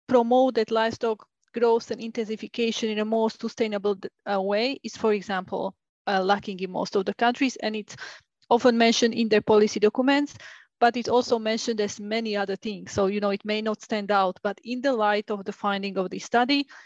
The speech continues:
for example, it's an info-, important part of the intervention. Other part is also the link between farmers' income, farmers' well-being, and agricultural productivity,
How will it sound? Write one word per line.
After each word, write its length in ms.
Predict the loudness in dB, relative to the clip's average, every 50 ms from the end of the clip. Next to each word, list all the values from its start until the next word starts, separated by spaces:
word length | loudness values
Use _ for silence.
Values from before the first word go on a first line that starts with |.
| _ _ _
for 120 | 0 2
example, 420 | 2 2 2 2 0 0 0 0 -2
it's 120 | -2 -2
an 100 | -4 -6
info-, 320 | -6 -6 -6 -4 -4 -6 -4
important 500 | -6 -8 -6 -4 -4 -4 -4 -4 -4 -2
part 200 | 0 0 0 0
of 80 | -4 -6
the 80 | -6 -8
intervention. 720 | -10 -8 -8 -6 -4 -4 -4 -4 -6 -8 -10 -10 -12 -16 _ _ _ _ _ _ _ _ _ _ _ _ _ _ _ _ -20 -14 _ 0
Other 220 | 2 2 2 4
part 280 | 6 6 6 6 4 0
is 100 | 0 2
also 360 | 4 4 4 4 4 2 4
the 140 | 4 2 0
link 240 | 0 -2 -4 -4
between 480 | -4 -6 -4 -4 -4 -4 -2 -4 -6 -8 -12 -20 -20 -20 -20 -20 -20 -20 -20 -20 -20 _ _ _
farmers' 540 | _ 2 4 4 4 4 4 4 4 2 2
income, 480 | 0 0 0 2 2 2 2 2 0 -4
farmers' 580 | -6 -2 0 0 0 0 0 -2 -4 -4 -4
well-being, 680 | -2 -2 -2 -2 -2 -4 -6 -6 -6 -8 -8 -10 -10 -12 -16 -20 -20 _ _ -4
and 160 | -2 0 2
agricultural 560 | 2 2 2 2 2 2 0 2 2 2 2
productivity, 840 | 2 0 -2 -2 -2 -4 -6 -10 -10 -10 -10 -8 -8 -10 -10 -10